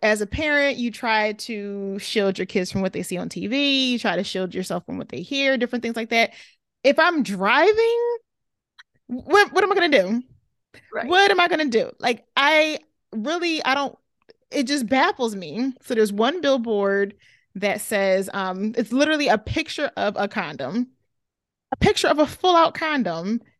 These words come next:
Speaker 1: And I think it just says, "Use a condom." Or no, no, no. What does it say? It says plan, plan A.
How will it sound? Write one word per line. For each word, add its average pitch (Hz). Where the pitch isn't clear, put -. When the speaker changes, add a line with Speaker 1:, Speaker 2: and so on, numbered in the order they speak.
Speaker 1:
And 277
I 294
think 392
it 349
just 294
says, 269
"Use 254
a 240
condom." 233
Or -
no, 277
no, 311
no. 302
What 277
does 285
it 294
say? 220
It 269
says 240
plan, 254
plan 262
A. 214